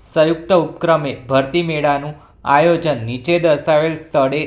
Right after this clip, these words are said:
સમયે અને તારીખે નક્કી કરવામાં આવેલ છે. લાયકાત ધરાવતા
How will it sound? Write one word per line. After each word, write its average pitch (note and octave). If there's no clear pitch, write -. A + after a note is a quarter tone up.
સમયે D3+
અને F3
તારીખે D#3+
નક્કી D3+
કરવામાં D3
આવેલ C#3
છે. B2+
લાયકાત C#3
ધરાવતા D3+